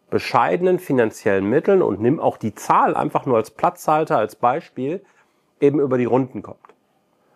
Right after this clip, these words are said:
Das hat nur häufig einen entscheidenden Hinkefuß, wie man so schön sagt.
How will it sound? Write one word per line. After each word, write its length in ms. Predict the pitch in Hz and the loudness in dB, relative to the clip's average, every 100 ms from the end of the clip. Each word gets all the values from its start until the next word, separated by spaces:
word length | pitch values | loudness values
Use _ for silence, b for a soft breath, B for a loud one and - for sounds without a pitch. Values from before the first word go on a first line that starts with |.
| b b b b - _ _ _ - | b b b b -20 _ _ _ -2
Das 260 | 139 - | -2 2
hat 200 | 214 - | -2 2
nur 300 | 226 226 - - | 4 4 0 -14
häufig 760 | - 156 175 196 - 220 - - - | -4 2 2 0 -4 -10 -10 -20 -6
einen 520 | 120 147 175 190 185 | -2 2 2 0 -2
entscheidenden 1200 | 156 147 - 151 139 156 165 165 156 156 156 147 - _ _ _ | -4 -4 -4 0 2 2 2 2 2 2 0 -2 -12 _ _ _
Hinkefuß, 840 | - 233 254 120 - 117 98 - - | 0 2 4 2 0 -4 -2 -6 -2
wie 80 | 104 | 2
man 160 | 98 | 2
so 80 | 92 | 0
schön 300 | 92 101 95 | -6 -4 -2
sagt. 440 | 92 95 147 - | 2 2 2 -6